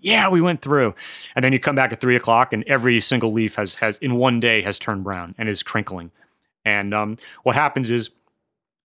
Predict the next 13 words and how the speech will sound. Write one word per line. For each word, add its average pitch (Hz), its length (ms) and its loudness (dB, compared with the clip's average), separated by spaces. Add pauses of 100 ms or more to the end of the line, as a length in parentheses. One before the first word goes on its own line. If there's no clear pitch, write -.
the 131 120 0
vine 135 300 2
basically 123 280 0
starts 110 260 -2
shutting 104 300 -2
down, 101 340 -4 (360)
and 110 340 2
it 139 80 -4
takes - 240 -4
all 110 140 -2
the 95 60 -6
water 98 360 -2
out, 90 220 -6